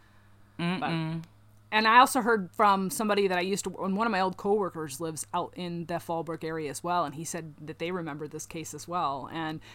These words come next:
Speaker 2: that
Speaker 1: Yeah.
Speaker 2: the McStay family lived literally down the street from them.
Speaker 1: Gosh.
Speaker 2: And I was just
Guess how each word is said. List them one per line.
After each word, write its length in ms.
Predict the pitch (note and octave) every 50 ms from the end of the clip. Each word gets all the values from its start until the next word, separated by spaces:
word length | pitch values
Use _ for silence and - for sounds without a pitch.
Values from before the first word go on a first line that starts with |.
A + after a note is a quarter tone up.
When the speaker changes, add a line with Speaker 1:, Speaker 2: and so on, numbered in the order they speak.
| - -
Speaker 2:
that 80 | D#3 D#3+
Speaker 1:
Yeah. 120 | D#3 D3+
Speaker 2:
the 60 | D3+
McStay 280 | D3+ D3+ C#3+ G#3+ G3+ G#3
family 380 | - A3 G3+ G3+ G3 G3 F#3+
lived 300 | F#3 F#3+ G3 F#3+ F#3 E3+
literally 420 | F3 F3 F#3+ F#3 F#3 F3+ E3+ E3+ E3+
down 220 | D#3+ E3 D#3 D#3
the 60 | D#3 D3+
street 240 | - - E3 - -
from 160 | - C#3 C3
them. 240 | G#2 D2+ D2+ C#3 - - - - - - - - -
Speaker 1:
Gosh. 600 | - - F#3 E3 G3 G3 - - - - - - - - - -
Speaker 2:
And 120 | F#3 G#3+
I 20 |
was 100 | G3+ F3+ D#3+
just 120 | D#3+ D#3